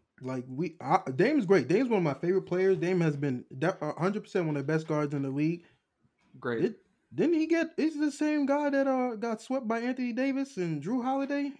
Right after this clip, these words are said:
Speaker 1: Is that, is, isn't that the same Dame that I remember? Like,
Speaker 2: That, that did
Speaker 1: like,
Speaker 2: happen.
Speaker 1: like, he's been great. He's taken his game to another level. Two to three years is wild. That's not, just not true. James Harden has arguably been better,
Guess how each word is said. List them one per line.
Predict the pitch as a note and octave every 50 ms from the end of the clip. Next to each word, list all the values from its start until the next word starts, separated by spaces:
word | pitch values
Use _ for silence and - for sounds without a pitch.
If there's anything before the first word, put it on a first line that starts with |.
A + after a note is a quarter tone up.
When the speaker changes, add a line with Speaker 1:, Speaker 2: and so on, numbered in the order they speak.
| F3 D3 - -
Speaker 1:
Is | F3+ G#3+ C4
that, | D#4 D#4 D#4 -
is, | B3+ C#4 D#4+ E4 E4 - - C#4
isn't | D#4 D4+ D#4
that | D#4 D4+ D#4 D#4
the | C#4 C4+
same | - D#4+ D4+ D4+ D4
Dame | D4 D#4 E4+ F4 F4+ F4+ - _ - F3+ E3+ F3+
that | G#3 A3 A#3
I | B3+
remember? | B3+ B3+ C4 C#4+ D#4 D#4 D#4 D#4 D4+ -
Like, | G#3+ F#3+ F#3+ F3+ E3+ E3 - _ _ _ _ _ _ _ _
Speaker 2:
That, | B2 B2 B2 B2 A2 A#2+
that | B2+ C3 B2+
did | C3 C#3 C3+
Speaker 1:
like, | C#3 C#3
Speaker 2:
happen. | D#3 D#3 C#3 A#2+ A#2 - _ _ _ _ _
Speaker 1:
like, | - D3+ D#3 D#3
he's | D#3+ B3+ D4 C#4+
been | B3 B3+ A#3 F#3+
great. | D#3+ D#3 D#3+ E3+ E3+ -
He's | E3 E3+ D#3+ C#3+
taken | - E3+ F#3 F#3+ A3 G3
his | G#3 D#3+
game | D#3 E3+ F3+ F3
to | E3 F3
another | D3+ D3 D3+ D3 C#3+
level. | C#3 D3 D3 C#3 C#3 C3
Two | - - A#3
to | A3+ G#3+
three | - F3 F3 F3
years | E3 D#3 D3+ C#3 B2+
is | B2 A2
wild. | G#2+ G#2+ A2 A2+ A#2 A2 A2+ B2 C#3+ D#3+ - _ _
That's | C3+ C3+ C#3+ - C#3+
not, | C3+ C#3 C#3 C#3+ C#3 - C3+
just | B2+ C3+ C3 B2+
not | C3+ C#3+ - -
true. | - - A#2 A2+ B2+ D#3+ D#3+ - _ _ _ _ _ _ _ _ _ _ _ _ _ _ _
James | C3 D3+ F3 F#3+ G3 E3
Harden | E3+ E3+ E3 E3+ E3+ E3 D#3
has | C#3+ -
arguably | C#3+ D#3 D3+ D3 D#3 D3 C#3
been | C#3 C3+ C3
better, | C3+ C3+ C3 C#3+ C3+ -